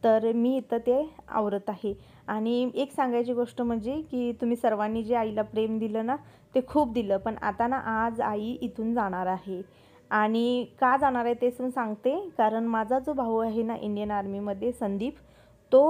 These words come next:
आता ड्युटीवरती जाणार आहे, त्याची ड्युटी संपलेली आहे. तर येत्या दोन तीन दिवसात तो निघणार आहे.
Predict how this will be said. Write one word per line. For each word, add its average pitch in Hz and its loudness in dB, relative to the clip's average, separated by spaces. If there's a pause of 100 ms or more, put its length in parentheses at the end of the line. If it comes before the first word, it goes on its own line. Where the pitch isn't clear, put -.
(140)
आता 240 2
ड्युटीवरती 220 -2
जाणार 240 0
आहे, 190 0
त्याची 226 -4
ड्युटी 220 -4
संपलेली 208 -2
आहे. 185 -4
तर 202 0
येत्या 202 0
दोन 214 0
तीन 233 -2
दिवसात 233 -2 (120)
तो 220 2
निघणार 202 -2
आहे. 202 -6